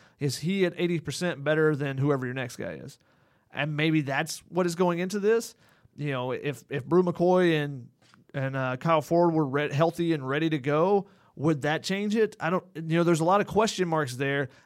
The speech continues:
I think you would still wanna get some guys in there, just give 'em opportunities. You know, es-, if you're running,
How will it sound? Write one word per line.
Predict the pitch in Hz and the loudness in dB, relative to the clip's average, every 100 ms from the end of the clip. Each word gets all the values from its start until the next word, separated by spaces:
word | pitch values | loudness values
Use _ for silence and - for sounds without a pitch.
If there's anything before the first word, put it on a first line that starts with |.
| - | -4
I | 156 208 | 0 0
think | 208 185 | -2 -2
you | 190 | 0
would | 165 | 0
still | - 180 170 | 0 -2 0
wanna | 160 | 0
get | 151 156 | -2 -4
some | - 147 | -4 -2
guys | 143 135 | 0 0
in | 147 147 | -2 -4
there, | 143 135 127 _ _ | -2 -2 -6 _ _
just | 151 127 | -8 -4
give | 147 175 | -2 0
'em | 170 | 0
opportunities. | 160 156 160 160 151 147 135 _ _ _ _ | 0 -2 -2 -2 0 -2 -4 _ _ _ _
You | 143 | -6
know, | 139 | -6
es-, | - _ - | -8 _ -6
if | 170 165 | -2 2
you're | 165 | 2
running, | 156 185 190 165 | 4 2 0 -4